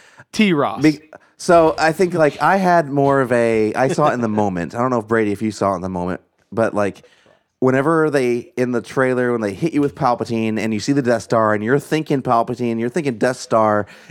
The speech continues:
Speaker 2: and you're th-, like, thinking about that, and then all of a sudden they pull in Skywalker, it's just like a one-two punch. It's like, "Holy
Speaker 1: Mm-hmm.
Speaker 2: crap, the Palpatine's back." And then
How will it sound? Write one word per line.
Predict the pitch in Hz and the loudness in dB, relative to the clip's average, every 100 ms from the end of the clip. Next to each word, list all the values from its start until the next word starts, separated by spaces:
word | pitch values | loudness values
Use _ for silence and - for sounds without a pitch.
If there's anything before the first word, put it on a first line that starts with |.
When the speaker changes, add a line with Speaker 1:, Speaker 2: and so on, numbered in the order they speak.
| - | -4
Speaker 2:
and | 117 | 0
you're | 127 | 0
th-, | - _ | -2 _
like, | 123 117 | -2 0
thinking | - 131 120 | -2 -2 0
about | 117 95 | 0 2
that, | 120 123 110 | 2 2 0
and | 113 | 0
then | 117 | 2
all | 120 | 2
of | |
a | 113 | 0
sudden | 110 123 113 113 104 - - | 0 0 0 -4 -10 -20 -8
they | - 113 110 | -2 0 0
pull | - - 135 131 | -6 -2 0 2
in | 131 | -2
Skywalker, | 110 120 120 127 135 | -4 0 2 2 2
it's | 147 | 0
just | 139 139 | -2 -4
like | 127 | -2
a | |
one-two | 113 143 143 151 | 2 2 2 0
punch. | 135 139 113 85 | 0 0 -2 -4
It's | 98 | -8
like, | 110 107 | -6 -2
"Holy | 156 208 170 | 2 2 2
Speaker 1:
Mm-hmm. | 127 | 0
Speaker 2:
crap, | 160 156 | 0 2
the | 143 127 - _ _ _ | -2 -4 -8 _ _ _
Palpatine's | 151 147 143 139 117 | 2 2 0 -4 2
back." | 131 123 - - - 156 | 2 2 0 -16 -18 -2
And | 127 131 | 0 4
then | 139 123 | 2 2